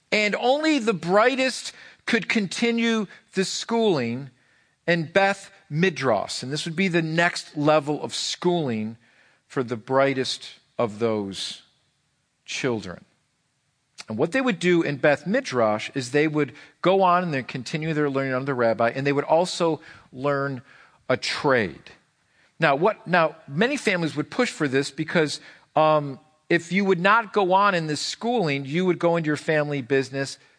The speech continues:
fisherman or a carpenter, just like what we see with the early disciples. Now, for those that would finish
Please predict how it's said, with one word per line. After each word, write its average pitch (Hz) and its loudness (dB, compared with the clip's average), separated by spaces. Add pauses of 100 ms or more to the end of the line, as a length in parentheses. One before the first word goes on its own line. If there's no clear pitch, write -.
(100)
fisherman 151 0
or 123 -2
a 110 -4
carpenter, 127 0
just 117 -12
like 110 -6
what 110 -16
we 110 -14
see 120 -8
with 110 -6
the 107 -8 (420)
early 113 -6 (600)
disciples. - -8 (840)
Now, 139 0 (720)
for 160 0
those 233 2
that 196 0
would 156 -4
finish 151 -2